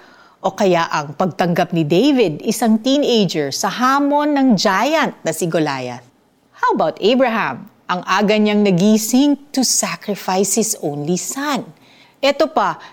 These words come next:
di ba sinadya ni Jesus na malate siya ng pagdating?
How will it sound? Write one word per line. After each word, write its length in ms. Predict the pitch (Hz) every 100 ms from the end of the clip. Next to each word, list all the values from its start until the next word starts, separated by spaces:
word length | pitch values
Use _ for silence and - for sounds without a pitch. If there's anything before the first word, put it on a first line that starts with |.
| -
di 160 | 226
ba 160 | 233 277
sinadya 560 | 269 247 196 214 190
ni 80 | 202
Jesus 560 | 170 180 170 - 220 220
na 80 | 196
malate 480 | 175 160 160 165
siya 160 | - 196 175
ng 160 | 175
pagdating? 720 | 175 165 147 - 135 139 208